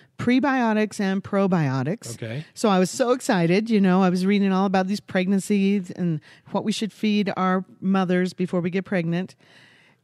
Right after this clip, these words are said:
Speaker 1: And it talks about the, a healthy eating pattern for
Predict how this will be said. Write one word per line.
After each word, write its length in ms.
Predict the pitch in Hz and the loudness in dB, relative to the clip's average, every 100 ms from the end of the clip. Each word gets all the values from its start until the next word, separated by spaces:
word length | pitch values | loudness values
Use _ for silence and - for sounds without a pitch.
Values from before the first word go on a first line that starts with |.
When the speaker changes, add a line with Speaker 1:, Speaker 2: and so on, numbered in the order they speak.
| - | -4
Speaker 1:
And 460 | 214 202 196 196 202 _ _ _ _ | 0 2 2 0 -4 _ _ _ _
it 240 | 226 226 - | -2 -2 -4
talks 340 | 233 302 - | -2 -2 0
about 480 | 247 196 180 170 165 - | 0 2 4 2 -2 -8
the, 260 | 180 202 - _ 175 | -4 -2 -4 _ -4
a 120 | 175 | -4
healthy 580 | 165 262 320 320 294 - | -4 -4 -2 -2 -4 -2
eating 360 | 240 247 233 233 | 0 0 0 -4
pattern 680 | - - 190 160 127 131 160 | -8 -8 -4 -2 -4 -6 -8
for 380 | - 180 175 | -6 -2 -2